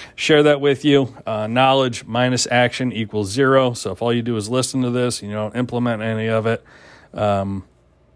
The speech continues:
you don't get to reap the benefits. But I wanted to share that with you. And now I'm gonna go enjoy the rest of my, uh, Real McCoy here. Uh, the real thing. What are some other slogans for Coke?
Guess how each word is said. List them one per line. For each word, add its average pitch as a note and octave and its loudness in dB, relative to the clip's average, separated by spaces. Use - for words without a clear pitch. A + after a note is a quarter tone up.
you G#2 -8
don't G#2 -4
get G#2 -4
to G2+ -10
reap G2+ -6
the G2+ -6
benefits. F#2+ -6
But G2 -6
I G#2 -10
wanted A2+ 2
to G#2+ -2
share A2 2
that G#2 4
with G2 -4
you. G2 -4
And A#2 -4
now C3+ 0
I'm D3 2
gonna D3 2
go C#3+ 2
enjoy B2 2
the A2 -2
rest A#2 2
of G#2+ -4
my, A2 2
uh, G#2+ 4
Real A#2+ 4
McCoy C#3 4
here. F#2+ -6
Uh, G2+ -10
the G#2+ -4
real C3 4
thing. A#2 0
What A#2 -8
are - -4
some B2 -2
other A2+ 0
slogans A2 -2
for - -12
Coke? - -8